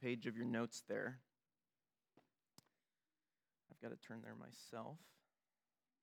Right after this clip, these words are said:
Ruth is so good. I mean, we named our daughter Ruth for a reason, right? Ruth is so good. Ruth is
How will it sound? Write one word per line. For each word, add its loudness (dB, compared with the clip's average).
Ruth 8
is 6
so 2
good. 2
I 0
mean, 4
we 0
named 6
our 8
daughter 4
Ruth 0
for -12
a -10
reason, -12
right? -12
Ruth -2
is 0
so 4
good. 4
Ruth 8
is 8